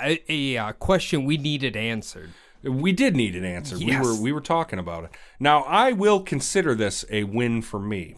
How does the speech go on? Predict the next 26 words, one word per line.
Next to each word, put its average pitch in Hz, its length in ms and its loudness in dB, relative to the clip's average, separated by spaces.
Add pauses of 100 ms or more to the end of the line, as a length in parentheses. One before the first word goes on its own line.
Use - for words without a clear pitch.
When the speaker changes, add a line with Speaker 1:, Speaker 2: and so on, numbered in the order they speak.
Speaker 2:
because 101 280 -6
it's 104 120 -10
basically 127 840 2
everything 220 560 2
I - 160 4
said. 302 400 0 (400)
Speaker 1:
<laughs> - 20 -20
True. 135 320 -6
Speaker 2:
But 117 180 4
here 135 200 4
we 123 140 4
go. 107 340 0 (500)
This 240 280 2
is 190 360 4 (180)
Becky 127 360 2
B. 110 440 -6 (100)
Subject, 156 600 2 (140)
bra 190 220 6
talk. 180 640 6 (520)
Ready 131 200 2
for 139 100 -2
bra 147 240 6
talk? 180 420 4
Speaker 1:
Let's 131 280 -6
do 170 220 6
it. - 200 0